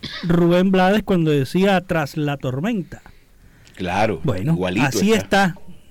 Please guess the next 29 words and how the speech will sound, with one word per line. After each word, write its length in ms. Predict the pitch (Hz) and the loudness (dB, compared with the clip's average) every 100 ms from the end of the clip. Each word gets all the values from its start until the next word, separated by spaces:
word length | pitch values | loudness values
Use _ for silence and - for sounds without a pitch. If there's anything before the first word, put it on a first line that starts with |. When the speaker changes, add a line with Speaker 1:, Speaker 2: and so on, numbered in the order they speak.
| - | -6
Speaker 1:
No 120 | 143 165 | 0 2
le 100 | 190 | 2
tengas 280 | 214 226 | 2 2
Speaker 2:
Sí. 80 | 208 | 2
Speaker 1:
miedo 180 | 220 226 | 2 2
a 40 | |
los 100 | 226 | 2
nubarrones. 1000 | 196 208 202 185 247 220 120 - - - - - - - - - - - | 0 0 2 2 2 2 -2 -6 -14 -16 -20 -20 -20 -20 -20 -20 -20 -8
Speaker 2:
Mm. 40 | 160 | -2
Speaker 1:
Así 400 | 151 226 240 233 | -2 0 2 2
está 320 | 190 208 208 | 2 0 2
el, 340 | 202 180 151 | 2 0 0
desde 220 | 160 160 | 0 0
acá, 300 | 156 175 190 | 0 0 0
desde 160 | 196 185 | 2 2
el 140 | 151 | 2
balcón 500 | 147 147 127 175 196 | 2 0 0 0 0
de 280 | 202 170 139 123 | 0 -2 -2 -6
Radio 520 | 143 175 190 214 196 | -6 -2 -2 0 0
Ya, 300 | 156 151 196 - - - - - | 0 -2 -6 -18 -20 -20 -20 -12
vemos 340 | 135 143 170 175 | -6 -2 -2 -2
el 140 | 156 | -4
firmamento 560 | 165 151 139 135 165 180 | -4 -4 -2 -4 0 2
barranquillero 680 | 180 180 185 180 156 175 170 | 4 2 2 4 4 2 0
bastante 680 | 156 139 127 - 160 170 180 | -4 -6 -6 -4 -2 0 0
encapotado, 640 | 170 165 151 147 147 135 | 0 0 -2 0 0 0
bastante 440 | 123 120 156 165 180 | 0 -2 -4 -2 -2
oscuro, 340 | - 175 123 | 0 0 2
¿yo? 160 | 127 | 0